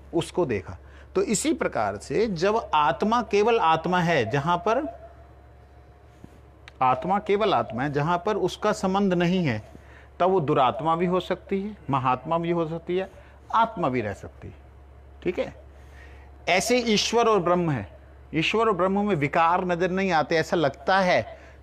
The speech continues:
लेकिन विकार होते हैं, ईश्वर में भी होते हैं, ब्रह्म में भी होते हैं। अगर ब्रह्म निर्विकारी है,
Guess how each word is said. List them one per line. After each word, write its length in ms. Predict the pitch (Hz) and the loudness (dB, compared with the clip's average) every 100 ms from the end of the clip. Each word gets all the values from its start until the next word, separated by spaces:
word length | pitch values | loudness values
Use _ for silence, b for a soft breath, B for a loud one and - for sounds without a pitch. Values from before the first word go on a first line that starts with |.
| - | 0
लेकिन 400 | 175 190 196 113 | 2 2 2 2
विकार 680 | 110 135 170 185 185 - - | 0 2 4 4 2 -4 0
होते 280 | 185 240 247 | 0 2 2
हैं, 300 | 185 110 - - - - - - - - - - - - | 0 -2 -8 -20 -20 -20 -20 -20 -20 -20 -20 -20 -18 -6
ईश्वर 340 | 117 - 139 151 | -6 -2 -2 0
में 140 | 175 | 0
भी 80 | 185 | 2
होते 300 | 190 196 208 | 2 2 0
हैं, 220 | 226 151 | 0 0
ब्रह्म 300 | 135 139 139 | 0 0 2
में 140 | 170 | 2
भी 80 | 190 | 2
होते 300 | 190 135 117 | 2 0 -2
हैं। 120 | 101 - B B B B | -8 -10 B B B B
अगर 220 | 151 196 | 2 2
ब्रह्म 320 | 147 180 208 | 2 2 2
निर्विकारी 720 | 202 170 160 175 180 180 247 240 | 4 4 4 2 4 4 4 4
है, 520 | 214 139 - - | 4 2 -2 -12